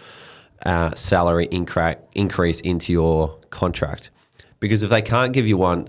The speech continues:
at this point in time, what you can do is, um, negotiate a, uh, a trigger. So if you say to them, like, "Well, well, what do I have to do to get a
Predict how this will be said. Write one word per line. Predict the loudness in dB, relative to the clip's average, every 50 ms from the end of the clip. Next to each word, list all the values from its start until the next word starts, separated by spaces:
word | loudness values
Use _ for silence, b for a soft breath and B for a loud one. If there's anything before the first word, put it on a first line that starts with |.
| -8 -4
at | -4 -2 -2
this | -2 -4 -4 -4
point | -4 -2 -2 0
in | -2 -4
time, | -4 -2 -2 -2 0 -2 -4 -6 -8 B B B B B B B B B
what | 0 2 2
you | 2 -4
can | 0 0 2 2 4
do | 4 4 4 2 2 0 -4 -12 -20 _ _ _ _ _ _ _ _ _ _ _ _ _ _ -20 -20 -6 _
is, | 2 2 2 4 4
um, | 2 2 4 2 2 0 -2 B B B B B B B B B B
negotiate | 0 0 2 4 4 4 4 2 0 2 2 4 4 4 2 0 -2 -10 -6 -4
a, | 0 0 2 2 2 2
uh, | 2 2 0 0 -2 -2 -4
a | -4
trigger. | 0 2 2 2 2 0 -2 -6 -16 -20 -20 -20 _ _ _ _ _ _ _ _ _ _
So | -2 2 4 4
if | 4 4 2 2 2
you | 2 2
say | 2 2 2 2 2 2
to | 0 0
them, | 2 2 2 2 2 2
like, | 0 0 0 -2 -4 -2
"Well, | 0 0 0 2
well, | 2 2 2 4
what | 2 2 2 2
do | 2 2
I | 2 2
have | 0 -2 -4 -2
to | -2 -4
do | 0 2 2 2 2 0 -2 -4 -12 -20 _ _ _ _ _
to | -2 0
get | 2 4 4 4
a | 4 2 2 -2